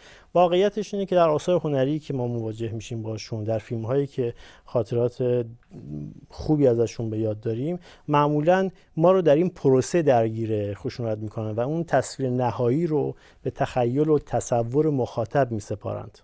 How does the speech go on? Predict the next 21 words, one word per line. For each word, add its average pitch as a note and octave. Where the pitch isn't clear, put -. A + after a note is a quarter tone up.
من E3+
فکر F#3
می‌کنم F3+
روش D#3
غنی‌تری، A#2+
روش A#2
ظریف‌تری A2+
هست A2
تا C3
اینکه C#3+
اون D3
خشونت B2+
عریان A#2+
رو C3
شما B2+
نشون C3
بدید. E3
کما F3
اینکه E3+
نمایش، C3
اه، A#2